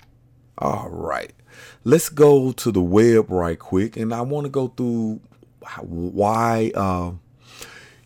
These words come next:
you want to research the social media first. Let's just do this. I'm gonna, I'm in a tool called Uber Sh-, Suggest,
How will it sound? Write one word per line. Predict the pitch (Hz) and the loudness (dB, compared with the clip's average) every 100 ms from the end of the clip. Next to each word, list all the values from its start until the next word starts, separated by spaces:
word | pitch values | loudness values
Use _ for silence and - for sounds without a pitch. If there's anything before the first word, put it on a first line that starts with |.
| - | -8
you | 107 135 | -2 0
want | 131 123 120 117 - | 2 2 2 0 -2
to | 101 | -4
research | 90 95 107 113 - 104 98 - - | -2 -2 -4 -4 -4 -2 -2 -4 -10
the | 85 | -10
social | - 101 101 - 90 | -4 -2 -2 -2 -2
media | 90 95 90 82 80 | 0 -2 -2 -4 -6
first. | - - 58 - - - - | -8 -8 -8 -10 -18 -20 -12
Let's | 127 147 - | -8 -8 -8
just | - 123 - | -12 -12 -10
do | 92 90 | -6 -4
this. | 78 67 - - _ _ _ _ - _ | -4 -8 -12 -18 _ _ _ _ -20 _
I'm | - 131 147 | -2 0 0
gonna, | 135 127 113 - - _ _ - | 0 0 0 -4 -12 _ _ -12
I'm | 123 170 | -6 -2
in | 180 | -2
a | 139 90 - | -2 -4 -8
tool | - 131 120 113 | -6 -4 -4 -8
called | - 98 87 85 90 _ - | -6 -4 -4 -6 -8 _ 0
Uber | 113 110 | 0 0
Sh-, | 98 - - _ _ - | -4 -8 -12 _ _ -18
Suggest, | - 101 82 98 98 107 | -8 -6 0 2 2 -2